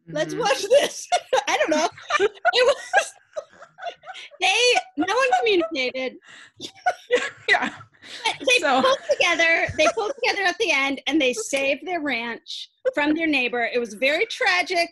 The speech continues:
Speaker 1: this little story that happened. It was really tragic how these two families were connected,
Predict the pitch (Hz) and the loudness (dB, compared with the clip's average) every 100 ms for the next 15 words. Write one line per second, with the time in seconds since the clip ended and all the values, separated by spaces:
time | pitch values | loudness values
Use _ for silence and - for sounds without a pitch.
0 | - 277 302 320 320 - 349 311 311 320 | -4 -4 -2 -2 -2 -4 -2 2 2 2
1 | 330 285 277 294 285 277 294 302 302 311 | 0 0 -2 -2 -4 -2 -2 0 0 0
2 | 285 262 214 254 330 339 - - 302 277 | -2 -8 -8 -4 -2 -2 -2 -4 -2 -2
3 | 277 285 277 285 269 269 - 269 269 262 | -2 -2 -2 -4 -4 -8 -8 -6 -6 -6
4 | 262 247 247 247 254 - 240 | -8 -10 -10 -8 -8 -8 -10